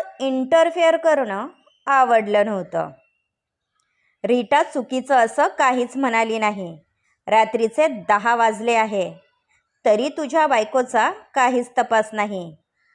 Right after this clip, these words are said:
या घरचे काही नियम आहेत, जे तूच घालून दिले होते. विसरला वाटतं." राकेश त्याच्यावर भडकले. विश्वजितला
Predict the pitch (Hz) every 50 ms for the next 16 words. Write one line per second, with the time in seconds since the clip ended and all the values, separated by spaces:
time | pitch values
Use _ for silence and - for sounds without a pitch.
0 | _ _ 180 170 196 208 220 247 262 247 262 240 254 254 - 233 208 185 208 254
1 | _ _ _ _ _ _ - 285 262 285 339 480 494 403 285 226 214 220 233 233
2 | 233 226 214 214 196 190 180 180 - _ _ _ _ _ _ _ - 202 165 -
3 | 247 247 226 196 220 320 392 - _ _ _ _ _ _ _ _ - 180 196 233
4 | 240 233 - 294 269 262 285 294 294 285 294 294 285 294 302 302 269 277 - 185
5 | 170 - 151 - _ _ _ _ _ _ _ _ _ _ - 175 175 180 175 -
6 | - 226 247 262 269 277 294 285 277 285 - - 185 170 165 160 - _ _ _
7 | _ _ _ _ _ _ - 175 185 190 180 185 - - 254 202 190 247 - -
8 | - _ _ _ _ _ _ _ - 240 208 185 185 - 208 185 175 185 226 294
9 | 277 254 285 226 170 165 - - 170 - - - _ _ _ _ _ _ _ _
10 | _ _ _ - 285 262 330 330 - - 392 359 415 415 415 403 403 403 - 381
11 | 381 285 226 202